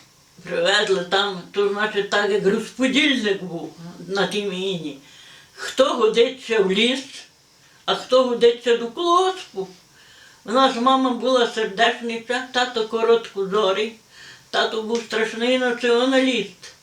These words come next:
<laughs> Той желізний тризуб в подушку запхав, зашив. І, і так на Сибір віз. А приїхав з Сибіру, привіз сюди, і мама десь підгледіла,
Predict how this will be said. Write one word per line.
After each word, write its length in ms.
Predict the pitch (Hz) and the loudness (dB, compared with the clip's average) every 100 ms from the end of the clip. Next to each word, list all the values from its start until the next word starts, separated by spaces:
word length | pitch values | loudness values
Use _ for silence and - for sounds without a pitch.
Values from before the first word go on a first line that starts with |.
| - | -6
<laughs> 1400 | 226 - - - - 294 359 - - - - - 233 - | -6 -6 -14 -18 -6 2 2 2 -8 -18 -20 -16 -14 -2
Той 440 | 254 196 165 - | 2 2 0 -2
желізний 580 | 170 262 294 302 240 254 | 0 2 0 -2 -2 -4
тризуб 520 | 233 240 277 277 269 - - | 0 4 4 2 -2 -8 -14
в 40 | - | -4
подушку 540 | 285 262 240 - 208 | -2 0 -4 -6 -6
запхав, 580 | 196 180 - 185 165 175 - | -2 -2 -2 -2 -2 -8 -2
зашив. 460 | 233 - 381 - 190 - _ _ _ _ _ _ - | -2 2 2 0 -4 -14 _ _ _ _ _ _ -20
І, 40 | |
і 360 | 131 - 196 208 | -16 -8 -6 0
так 280 | 240 262 233 | 0 0 -2
на 180 | 190 | -4
Сибір 440 | - 247 339 233 175 - _ - | -4 -2 2 2 0 -10 _ -8
віз. 280 | 220 196 185 - - - - - - | -4 -4 -6 -14 -20 -20 -20 -20 -6
А 120 | 180 | -6
приїхав 640 | 190 202 294 392 240 247 226 | -4 0 4 4 2 -4 -4
з 160 | 233 | -4
Сибіру, 580 | - 214 196 269 294 339 - _ | 0 0 0 0 0 -4 -10 _
привіз 480 | - 240 247 381 392 - | -4 -2 4 4 4 -2
сюди, 240 | 226 202 196 240 320 - - - | -12 -4 0 0 -4 -12 -20 -6
і 140 | 202 | -2
мама 340 | 202 226 285 262 | 2 2 2 4
десь 260 | 262 262 | 4 2
підгледіла, 1000 | - 233 247 285 392 392 220 196 175 147 | -4 -4 0 4 4 2 -2 -10 -12 -14